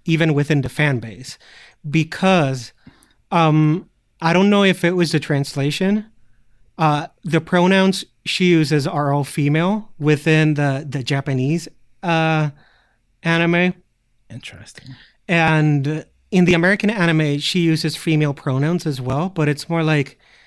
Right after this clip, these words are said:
Speaker 1: she uses female pronouns, but recognizes she's a man, so it feels like, um, it,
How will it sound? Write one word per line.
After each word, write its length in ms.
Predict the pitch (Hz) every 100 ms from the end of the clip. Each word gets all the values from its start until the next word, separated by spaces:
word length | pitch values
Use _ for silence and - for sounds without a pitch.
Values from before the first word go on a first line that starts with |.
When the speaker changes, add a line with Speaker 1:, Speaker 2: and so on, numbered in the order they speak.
| _ _ _ _ _
Speaker 1:
she 180 | - -
uses 240 | 180 185 170
female 300 | 175 165 160
pronouns, 560 | - 160 156 147 143
but 180 | - 143
recognizes 800 | 156 147 139 151 147 151 139 - -
she's 400 | - - 147 139
a 40 |
man, 380 | 131 135 151 151
so 200 | 147 151
it 140 | 135 143
feels 440 | - 151 156 135
like, 480 | 143 139 131 - - _ _ _ _ _ _
um, 680 | 156 147 143 135 131 131 120 _ _ _ _ - - -
it, 140 | 185